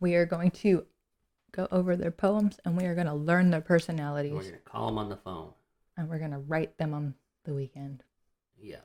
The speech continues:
Speaker 1: I don't know where I was going with that, but here we are.
Speaker 2: On the weekend. We're gonna write them on the weekend.
Speaker 1: <laughs>
Speaker 2: You heard it.
Speaker 1: You heard it here first. Anyway, so before those thirteen Yule lads became very popular, the description of them varied,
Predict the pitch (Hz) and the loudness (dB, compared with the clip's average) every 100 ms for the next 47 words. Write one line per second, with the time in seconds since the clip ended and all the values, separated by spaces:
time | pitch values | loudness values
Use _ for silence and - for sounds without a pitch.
0 | _ 170 190 170 143 135 131 139 131 131 | _ -6 -2 0 0 -2 -2 -4 -4 -6
1 | - - _ - - _ _ 160 202 190 | -8 -8 _ -12 -12 _ _ -2 0 0
2 | 147 - - 107 110 104 - - 117 107 | -2 -8 -10 -6 -4 -4 -6 -14 -10 -6
3 | 104 98 101 98 92 92 92 92 - - | -4 0 0 0 -2 -2 -2 -2 -4 -10
4 | - - _ _ _ _ - 196 - _ | -18 -20 _ _ _ _ 4 4 -2 _
5 | _ 117 120 107 - - _ _ _ _ | _ -14 -12 -10 -12 -16 _ _ _ _
6 | - 151 147 131 127 - 139 - - 147 | 0 0 0 -6 -8 -10 -10 -8 -4 -4
7 | - - 180 165 151 - - - - _ | -6 -2 2 2 0 -10 -2 -2 -2 _
8 | _ 185 180 190 180 170 170 - 170 - | _ 2 6 6 6 6 4 4 2 2
9 | - 180 175 170 170 170 - - 170 170 | 0 -4 -4 -2 -2 -2 -6 -6 -6 -2
10 | 170 170 170 165 170 165 165 165 - 165 | -4 -4 -8 -6 -2 -2 -2 -6 2 2
11 | 151 - 151 - 156 147 180 196 151 151 | 2 -4 -8 -6 -6 -4 -4 -2 -2 -2
12 | 147 151 | -2 -4